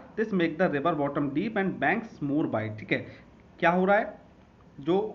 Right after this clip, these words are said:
stones pieces हैं जो river अपने साथ लेके आई थी, ऊपर से वेदर्ड रॉक टुकड़े जो हैं, ठीक है, वो बाद में rub कर रहे हैं river के bed को,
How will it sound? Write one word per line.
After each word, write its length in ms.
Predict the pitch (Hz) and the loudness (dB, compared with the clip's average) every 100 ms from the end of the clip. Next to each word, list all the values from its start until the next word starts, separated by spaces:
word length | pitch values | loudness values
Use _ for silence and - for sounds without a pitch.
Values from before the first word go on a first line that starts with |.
| - - - | -12 -20 -20
stones 500 | - 185 175 123 107 - - - - - - - - - - - - - - - | -8 0 2 2 -2 -12 -20 -20 -20 -20 -20 -20 -20 -20 -20 -20 -20 -20 -20 -14
pieces 360 | 160 143 185 151 | -10 -2 0 0
हैं 200 | 123 107 - - _ | -6 -10 -16 -20 _
जो 120 | 165 185 | 0 2
river 220 | 147 170 | 2 2
अपने 200 | 160 165 | 2 0
साथ 220 | 165 160 | 0 -2
लेके 240 | 127 123 170 | -2 -2 4
आई 160 | 170 | 4
थी, 220 | 175 202 180 | 4 -2 -4
ऊपर 200 | 143 165 | -2 -2
से 140 | 165 190 | 0 -2
वेदर्ड 440 | 123 127 160 165 | 0 2 2 2
रॉक 220 | 170 170 - | 0 -2 -6
टुकड़े 220 | - 165 | -4 -2
जो 140 | 165 | 0
हैं, 140 | 175 233 - - | 0 -2 -8 -8
ठीक 140 | 175 185 | -2 0
है, 220 | - - - - - - | -2 -6 -18 -20 -20 -4
वो 120 | 170 | 0
बाद 220 | 185 143 151 | 4 4 4
में 120 | 196 | 0
rub 280 | 127 165 165 | 2 2 2
कर 100 | 170 | 0
रहे 180 | 180 180 | 2 2
हैं 380 | 214 247 - - - - - _ _ _ | 2 -2 -12 -20 -20 -20 -20 _ _ _
river 340 | 156 175 208 202 | -4 2 2 2
के 160 | 240 262 - - - | 0 0 -2 -16 -18
bed 340 | 135 151 180 160 | 0 4 4 2
को, 240 | 117 104 | -6 -10